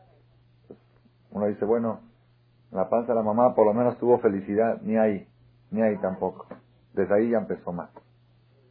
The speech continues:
Y luego su hermano lo quiere matar. Y luego se escapa de su hermano y llega a su suegro, el peor suegro de la historia. Le dice al yerno, "Trabaja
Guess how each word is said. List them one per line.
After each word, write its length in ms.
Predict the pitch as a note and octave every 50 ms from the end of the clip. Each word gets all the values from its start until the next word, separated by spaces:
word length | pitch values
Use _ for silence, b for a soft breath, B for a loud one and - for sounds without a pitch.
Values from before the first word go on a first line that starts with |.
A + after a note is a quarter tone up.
| _ _ _ _ _ _ _ - F#2
Y 40 |
luego 340 | F#2+ F#2 G#2 G#2 G#2 G#2 G2
su 140 | G2 - F#2+
hermano 360 | F#2 F#2 F#2+ G2 G2 F#2+ F#2
lo 100 | F2 E2+
quiere 220 | - - F2 E2+ E2
matar. 540 | D#2+ D#2 D2+ - - E2 E2 D#2+ D#2 D2 - - - _ _ _ _ _ _ _ _ _ _ _ _ -
Y 60 | F2+
luego 760 | F2 F#2+ G2 G2 F#2+ F#2 F#2+ F#2+ F#2+ F#2+ F#2+ F#2 F#2 F#2 - _ _ _ _ _ _ -
se 60 | -
escapa 400 | - - - G#2+ G2+ G2+ G#2+ G2
de 180 | F#2+ F2+ E2+ D#2+
su 80 | E2 E2+
hermano 540 | E2 E2+ F2+ F#2+ G2 F#2+ G2 G#2 G#2 G2 -
y 60 | -
llega 500 | D#2 D#2 E2+ F2 F2+ F2+ F2 F2 F2 E2 - _
a 80 | - D#2+ -
su 80 | - - -
suegro, 460 | - F2 E2+ E2 E2 D#2+ D#2+ D#2+ D#2+ - _ _ _ _ _ _ _ _ _ _ _ -
el 100 | - -
peor 240 | - E2 E2+ F2 - -
suegro 260 | - E2+ E2+ E2+ E2 D#2
de 60 | D2+
la 80 | D2+
historia. 560 | D2+ D2+ _ - F2 E2 D#2+ D#2+ D#2+ D#2 D2+ - _ _ _ _ _ _ _ _ _ _ _ -
Le 80 | D#2 D#2+
dice 200 | F2 - - F2
al 80 | E2
yerno, 240 | E2 F2+ F2 F2+ E2+
"Trabaja 400 | - E2 D#2+ E2+ F2 - F2+